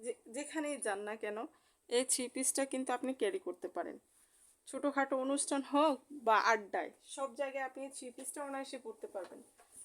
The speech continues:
যেরকম নরম পাতলা, গরমে পরে আরাম পাবেন। এটা হলো থ্রি পিসটার ফ্রন্ট সাইড। আচ্ছা, ব্যাক সাইডটা দেখাই দিই। এটা হলো ব্যাক সাইডটা। ফ্রন্ট সাইড, ব্যাক সাইড একই রকম, শুধু আপনার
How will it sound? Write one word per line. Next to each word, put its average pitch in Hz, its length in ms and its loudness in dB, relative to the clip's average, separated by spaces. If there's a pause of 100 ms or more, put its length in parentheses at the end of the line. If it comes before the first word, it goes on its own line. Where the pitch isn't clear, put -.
যেরকম 254 500 -4
নরম 247 500 0
পাতলা, 254 540 -2 (160)
গরমে 233 320 -2
পরে 247 280 0
আরাম 220 320 2
পাবেন। 190 300 -6 (840)
এটা 240 260 -2
হলো 269 240 0
থ্রি 277 240 -4
পিসটার 285 460 0
ফ্রন্ট 220 460 2
সাইড। 165 240 0 (180)
আচ্ছা, 233 200 -4
ব্যাক 220 220 -4
সাইডটা 262 320 -4
দেখাই 254 320 -4
দিই। 269 180 -4 (1400)
এটা 247 220 -6
হলো 262 220 -2
ব্যাক 214 260 0
সাইডটা। 208 320 -2
ফ্রন্ট 277 320 -2
সাইড, 311 240 0
ব্যাক 240 280 -2
সাইড 311 220 -2
একই 262 240 -2
রকম, 277 280 -2
শুধু 254 400 -6
আপনার 269 360 -2